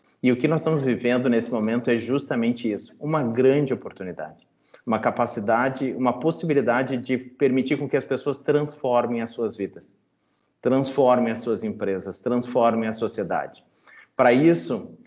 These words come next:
a gente precisa fazer com que as pessoas compreendam o potencial, E isso é algo absolutamente apaixonante, é algo que nos permite, de fato, a gente entender que a gente pode fazer diferença.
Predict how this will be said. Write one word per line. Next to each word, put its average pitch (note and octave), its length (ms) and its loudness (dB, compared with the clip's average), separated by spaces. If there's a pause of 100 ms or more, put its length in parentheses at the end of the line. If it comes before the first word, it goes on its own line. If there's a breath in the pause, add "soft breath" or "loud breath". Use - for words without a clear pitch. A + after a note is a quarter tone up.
(180 soft breath)
a G#2 100 -4
gente C3+ 220 -4
precisa C3 500 -2
fazer B2+ 300 -2
com C#3 100 -6
que C3 80 -4
as C3 80 -2
pessoas C3+ 380 -6
compreendam E3 1000 2
o C#3 40 0
potencial, A2 880 -6 (800 soft breath)
E C3+ 260 8
isso D#3+ 260 4
é D#3 40 6
algo C#3+ 380 4
absolutamente C#3+ 880 -2
apaixonante, A#2+ 920 -6
é - 80 -8
algo C3 380 4 (160)
que C#3+ 240 -2 (320 loud breath)
nos D3 220 0
permite, D3+ 580 2
de D#3 140 -4
fato, C#3+ 560 -6
a C#3 100 2
gente C#3 300 -2
entender C3+ 320 0
que C#3+ 80 2
a C3 40 4
gente C3 220 -6
pode C3 420 0
fazer A#2+ 300 -2
diferença. G2+ 680 -6